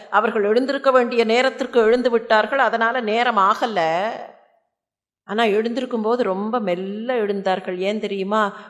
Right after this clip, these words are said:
உள்ளுக்குள்ள இருக்கக்கூடிய அந்த பரந்தாமனுக்கு வேகமா எழுந்தா ஜர்க் ஆயிடுமா,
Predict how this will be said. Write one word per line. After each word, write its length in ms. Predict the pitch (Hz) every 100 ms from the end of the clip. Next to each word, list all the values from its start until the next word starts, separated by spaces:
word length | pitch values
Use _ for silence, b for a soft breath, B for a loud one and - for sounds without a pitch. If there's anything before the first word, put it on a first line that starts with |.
| B
உள்ளுக்குள்ள 640 | 202 240 285 330 311 294
இருக்கக்கூடிய 840 | 269 254 254 254 254 233 233 247
அந்த 480 | 320 349 202 208 202
பரந்தாமனுக்கு 1160 | 208 190 220 269 294 311 311 311 269 247 233 -
வேகமா 520 | 196 254 320 330 349 320
எழுந்தா 420 | 262 254 294 254
ஜர்க் 320 | 247 247 -
ஆயிடுமா, 380 | 302 247 214